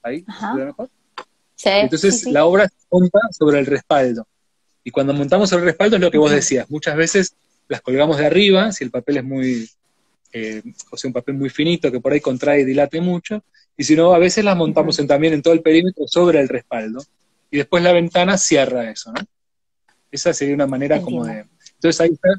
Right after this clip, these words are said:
Speaker 1: lo que vos me decías, si se cuelgan de arriba, si se montan de abajo, si se tensan de todos lados, bueno, ahí
Speaker 2: Depende exclusivamente de la
Speaker 1: Claro.
Speaker 2: pieza, decís, de la densidad del papel
Speaker 1: Claro.
Speaker 2: o la estabilidad del papel.
Speaker 1: Sí,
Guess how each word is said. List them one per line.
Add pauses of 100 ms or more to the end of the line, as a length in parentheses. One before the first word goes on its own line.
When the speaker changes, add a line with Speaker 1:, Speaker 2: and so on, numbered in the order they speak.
(160)
Speaker 1:
lo
que
vos
me
decías,
si
se
cuelgan
de
arriba, (220)
si
se
montan
de
abajo,
si
se
tensan
de
todos
lados, (240)
bueno,
ahí (260)
Speaker 2:
Depende
exclusivamente
de
la
Speaker 1:
Claro.
Speaker 2:
pieza,
decís,
de
la
densidad
del
papel (140)
Speaker 1:
Claro.
Speaker 2:
o
la
estabilidad
del
papel. (1160)
Speaker 1:
Sí,